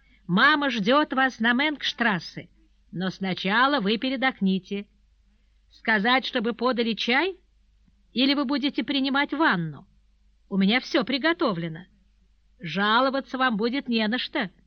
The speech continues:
Якоб старался изо всех сил, и я тоже сделала все, что могла».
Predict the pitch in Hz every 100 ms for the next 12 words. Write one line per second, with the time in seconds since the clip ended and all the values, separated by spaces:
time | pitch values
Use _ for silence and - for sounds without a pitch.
0 | _ _ _ _ _ - 151 190 226 220
1 | 226 - - 208 196 240 202 240 202 190
2 | - 233 - - 233 247 220 220 208 240
3 | 294 285 254 269 226 214 226 190 208 202
4 | 190 190 165